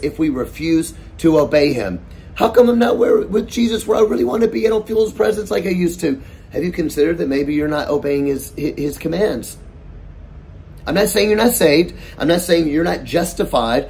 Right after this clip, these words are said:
I'm saying, have you considered that maybe you're not obeying his commands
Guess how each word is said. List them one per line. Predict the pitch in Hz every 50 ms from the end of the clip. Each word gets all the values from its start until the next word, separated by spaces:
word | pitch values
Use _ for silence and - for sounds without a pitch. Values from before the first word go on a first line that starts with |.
| - - - -
I'm | - 160 170 160
saying, | - - - 165 180 214 202 175 143
have | 135 143 143
you | 170 180
considered | 175 - 175 175 - - 165 165 175 214 214 170
that | 175 147 123
maybe | 131 131 139 151 175 175 -
you're | 95 95 - - 180
not | 180 180 180 - -
obeying | 185 170 175 175 175 175 175 175
his | 175 165 165 -
commands | - 175 165 156 175 196 214 214 196 180 180 180 180 -